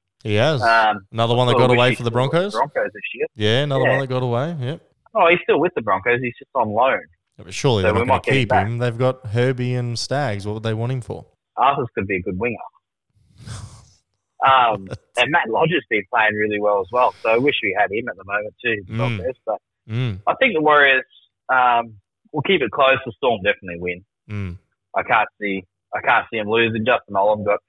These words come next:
Speaker 2: got two tries the other day, and he's hard to stop close to the line. He'll probably get one or two this week.
Speaker 1: Yep.
Speaker 2: So me, my tip would be two anytime try scorers here would be Justin Olive, Xavier Coates, and Storm to win by twelve.
Speaker 1: Is Pappy the best player at the moment?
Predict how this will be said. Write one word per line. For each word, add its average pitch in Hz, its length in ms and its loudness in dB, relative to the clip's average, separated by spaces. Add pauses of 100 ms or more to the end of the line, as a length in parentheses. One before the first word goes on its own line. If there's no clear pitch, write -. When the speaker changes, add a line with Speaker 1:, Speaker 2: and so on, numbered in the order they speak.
(180)
Speaker 2:
got 123 200 2
two 131 160 2
tries 131 400 4
the 139 80 2
other 127 160 4
day, 131 260 4
and 113 80 -2
he's 120 180 -6
hard 113 200 2
to 104 100 -10
stop 120 180 -2
close 117 260 0
to 117 80 -6
the 107 40 -2
line. 117 240 2
He'll 123 120 -2 (120)
probably 101 160 0
get 92 160 -4
one 92 140 -4
or 90 80 -6 (100)
two 95 140 -8
this 90 180 -10
week. 101 180 -4 (220)
Speaker 1:
Yep. 104 140 -4
Speaker 2:
So 98 80 0
me, 101 200 -6 (720)
my 92 120 0 (100)
tip - 160 2
would 104 140 -2
be 101 320 0 (400)
two 117 160 4
anytime 107 500 2
try 110 240 2
scorers 107 300 -2
here 107 160 -2
would 101 140 -2
be 101 220 -6 (320)
Justin 117 320 -2
Olive, 110 320 0
Xavier 107 300 0 (120)
Coates, 110 300 -4
and 104 120 -10 (200)
Storm 110 240 -4
to 104 60 -8
win 113 260 0
by 107 180 -4
twelve. 117 220 -2 (540)
Speaker 1:
Is 120 100 -8
Pappy 156 280 2
the 131 80 0
best 131 200 2
player 135 280 4
at 151 80 -4
the 143 80 -4
moment? 185 280 -2